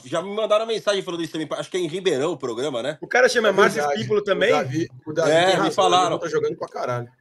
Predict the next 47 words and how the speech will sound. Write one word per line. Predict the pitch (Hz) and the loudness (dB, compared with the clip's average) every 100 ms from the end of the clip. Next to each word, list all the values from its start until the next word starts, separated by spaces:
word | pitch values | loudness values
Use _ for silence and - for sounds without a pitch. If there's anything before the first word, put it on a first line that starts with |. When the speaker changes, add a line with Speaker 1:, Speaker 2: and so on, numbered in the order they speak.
| - - - - - - | -20 -20 -20 -20 -20 -14
Speaker 2:
Porque | 226 254 | 4 4
outro | 254 220 | 4 4
dia | 247 | 0
me | 254 | 2
falaram | 240 247 240 | 0 0 0
assim, | 254 | 2
"Ô, | 277 240 - - - | 6 6 4 -8 -16
o | 240 | -10
Márcio | 294 466 285 | -6 -6 -8
Espímpolo | 190 247 226 214 | -10 -10 -6 -4
mora | 208 226 | -2 -2
no | 214 | -2
interior | 202 190 185 170 | -6 -2 -2 -4
de | |
São | 175 156 | -10 -12
Paulo, | - 226 240 208 | -2 0 2 -2
porque | 180 | -4
ele | 233 | 2
tá | 196 214 | 6 6
Speaker 1:
É, | 226 226 | 4 2
Speaker 2:
num | 226 | 0
grupo, | 254 | -2
Speaker 1:
então. | 247 165 | -4 -6
Speaker 2:
não | 110 | -4
sei | 226 | -2
o | 220 | -2
quê." | 214 214 | 2 2
Eu | 247 | 2
falei | 233 214 | 0 -10
assim, | 247 | -6
"Não, | 240 | 0
Speaker 1:
É | 196 | 4
Speaker 2:
não | 190 | 4
Speaker 1:
isso | 202 | 6
Speaker 2:
é | 170 | 4
Speaker 1:
aí. | - | 4
Speaker 2:
ele, | - | -2
não." | - 247 285 | -4 -6 -4
Speaker 1:
Me | 156 180 | -2 2
falaram, | 214 180 190 165 | 2 2 0 -2
me | 143 156 | -4 0
falaram | 202 185 180 | 2 2 -2
isso | 160 | -2
aí | 143 | -4
Speaker 2:
Ah. | 156 | -2
Speaker 1:
também | 131 120 | -4 -6
já. | 110 98 | -8 -10